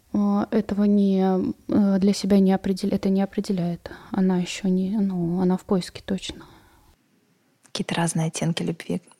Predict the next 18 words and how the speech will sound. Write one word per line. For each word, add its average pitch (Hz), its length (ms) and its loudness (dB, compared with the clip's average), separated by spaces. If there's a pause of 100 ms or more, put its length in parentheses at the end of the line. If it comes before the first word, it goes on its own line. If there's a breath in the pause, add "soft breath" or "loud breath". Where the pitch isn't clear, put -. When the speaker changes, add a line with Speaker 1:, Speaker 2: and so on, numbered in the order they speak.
(100)
Speaker 2:
М, 170 400 0 (240)
потому 170 260 -2
что 170 420 -4
любовь 185 380 -2
как - 180 -6
страсть 254 540 -2
есть 175 280 -2
и 180 40 -10
в - 80 -14
первой 240 280 0
части, - 520 -4
Speaker 1:
Мгм. 208 380 2 (180)
Speaker 2:
да? 196 320 -2 (540 soft breath)
Такое - 240 -8
романтическое 185 560 0
предчувствие - 560 -6
во 165 40 -4
второй, 214 680 -2